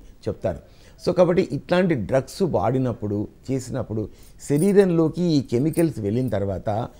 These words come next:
రోగ నిరోధక శక్తిని బాగా డిస్టర్బ్ చేస్తాయి. ఆ ప్రత్యేక సందర్భంలో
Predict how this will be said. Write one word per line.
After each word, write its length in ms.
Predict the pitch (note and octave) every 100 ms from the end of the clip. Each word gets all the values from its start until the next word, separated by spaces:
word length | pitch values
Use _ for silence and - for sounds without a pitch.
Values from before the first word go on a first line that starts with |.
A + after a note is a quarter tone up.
| - - -
రోగ 380 | B2 F3+ F3+ F#3
నిరోధక 320 | E3+ D#3+ C#3
శక్తిని 360 | C3+ D#3+ D3+ G#2+
బాగా 320 | - A2 D3 D#3
డిస్టర్బ్ 500 | G#2 G#2 C#3 A2 G2
చేస్తాయి. 300 | - D#2+ - - - - -
ఆ 160 | D3
ప్రత్యేక 500 | E3 A#2 A2 E3+ F3+
సందర్భంలో 720 | E3 C3 B2+ G2+ G2+ F#2+ F2